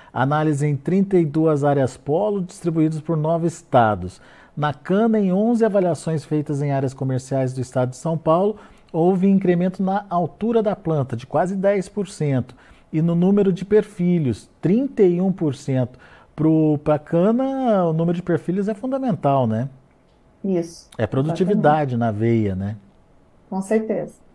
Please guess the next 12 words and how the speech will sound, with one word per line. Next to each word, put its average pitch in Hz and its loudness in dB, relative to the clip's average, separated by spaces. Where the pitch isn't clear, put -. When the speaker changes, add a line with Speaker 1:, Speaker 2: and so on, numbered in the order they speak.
Speaker 1:
E 120 0
na 147 0
soja, 214 2
em 208 0
áreas 170 2
de 151 -2
Minas 160 0
Gerais 139 2
e 143 -2
Goiás, 170 2
houve 220 2
incremento, 196 0